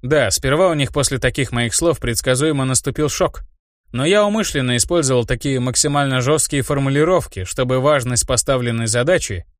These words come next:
и персональная ответственность каждого стали понятны. Да и обнаружить, что комар на экране — это уже некто больший, чем отчисленный студент-геймер,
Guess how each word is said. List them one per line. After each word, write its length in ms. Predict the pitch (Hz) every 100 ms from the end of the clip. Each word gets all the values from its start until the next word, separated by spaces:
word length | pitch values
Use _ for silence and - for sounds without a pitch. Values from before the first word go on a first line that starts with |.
| _
и 140 | 131 135
персональная 640 | 139 123 139 135 127 120
ответственность 640 | 120 127 123 - 117 117 -
каждого 460 | 175 147 107 101
стали 300 | 101 165 151
понятны. 520 | 139 156 135 101 85 - _ _ _ _ -
Да 160 | 135
и 80 | 165
обнаружить, 680 | 165 147 156 170 196 123 107
что 200 | - 135
комар 320 | 143 147 143
на 160 | 120 123
экране — 460 | 156 190 139 90 - -
это 200 | 160 185
уже 220 | 160 170
некто 340 | 180 175 170
больший, 400 | 151 175 175 131
чем 240 | 113 127 120
отчисленный 560 | - 151 - 123 120
студент-геймер, 880 | 110 135 120 120 110 131 160 123 92